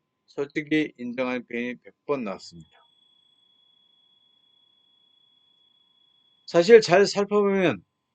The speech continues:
이미 중세부터 그런 견해들이 제시되어 있었습니다. 인간의 욕망 앞에 너무나 나약한 존재입니다.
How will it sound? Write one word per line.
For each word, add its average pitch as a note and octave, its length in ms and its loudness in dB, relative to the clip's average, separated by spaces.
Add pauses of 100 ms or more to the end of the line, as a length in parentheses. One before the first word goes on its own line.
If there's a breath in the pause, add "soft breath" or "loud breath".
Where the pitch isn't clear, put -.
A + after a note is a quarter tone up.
(180)
이미 E3+ 300 -2
중세부터 D#3 640 -2
그런 D3 260 -4
견해들이 B2 520 -6
제시되어 A#2+ 480 -10
있었습니다. G#2+ 540 -12 (1800)
인간의 D#3+ 460 2
욕망 D3+ 320 0
앞에 C#3 260 -2
너무나 D3 380 -2
나약한 C3 440 -6
존재입니다. F#2+ 540 -14